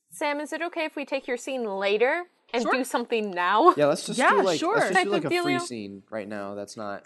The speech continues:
Speaker 2: Bonus scene.
Speaker 1: Well, well, it needs to be someone's scene.
Speaker 2: Who wants what?
Speaker 1: I, well, so
Speaker 2: I'm chill for an
Speaker 1: I
Speaker 2: extra
Speaker 1: think
Speaker 2: scene.
Speaker 3: I think we should each be our own characters,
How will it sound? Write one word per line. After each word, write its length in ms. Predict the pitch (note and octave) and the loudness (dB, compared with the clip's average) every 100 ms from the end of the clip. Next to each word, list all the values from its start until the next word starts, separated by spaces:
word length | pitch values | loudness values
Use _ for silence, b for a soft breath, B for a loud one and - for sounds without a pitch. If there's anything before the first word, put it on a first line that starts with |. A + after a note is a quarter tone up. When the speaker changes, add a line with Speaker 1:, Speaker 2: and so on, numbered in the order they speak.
| _ | _
Speaker 2:
Bonus 320 | D4 D#4+ D#4+ | 6 6 2
scene. 440 | - C#4+ C4+ C4+ D4 _ _ _ _ | -4 -6 -4 -6 -10 _ _ _ _
Speaker 1:
Well, 260 | - C#4 B3+ - | 6 6 6 4
well, 180 | C#4 | 4
it 80 | C#4+ | 6
needs 260 | C#4+ E4 - | 2 0 -2
to 60 | D#4 | -2
be 140 | D#4+ | -2
someone's 500 | - D#4+ C4 B3 A3 | 0 2 4 2 -4
scene. 380 | - F#3+ F3 F3+ _ _ _ _ _ _ | -6 -6 -8 -14 _ _ _ _ _ _
Speaker 2:
Who 120 | D4+ | 2
wants 240 | D4 C4 | 2 2
what? 280 | A#3+ G#3 - - _ _ _ _ - | 2 2 2 -8 _ _ _ _ 6
Speaker 1:
I, 360 | B3 D#4 E4+ C#4 _ _ _ | 6 6 2 -4 _ _ _
well, 300 | C4 C4+ A#3+ _ _ _ _ - | 6 6 4 _ _ _ _ -16
so 360 | - C#4 B3+ A3+ | 4 4 4 2
Speaker 2:
I'm 140 | C4 | 0
chill 200 | C4+ C#4+ | 2 0
for 140 | C4+ A#3 | 2 4
an 60 | |
Speaker 1:
I 40 | B3 | 4
Speaker 2:
extra 200 | F4 G#4+ | 4 0
Speaker 1:
think 80 | G#4 | -2
Speaker 2:
scene. 260 | G3+ D#3+ - | -6 -10 -8
Speaker 3:
I 40 | C3+ | -4
think 280 | C#3 D3 E3+ | -2 -2 0
we 120 | F3+ | 0
should 180 | F3 C#3 | 0 0
each 280 | B2+ B2+ | 0 -2
be 140 | - A#2+ | 0 2
our 140 | A2+ | 2
own 220 | A2 G#2+ | 0 -4
characters, 800 | A2 A2+ G2+ - A#2+ B2+ C#3 - | -6 -4 -4 -4 -2 -2 -2 -8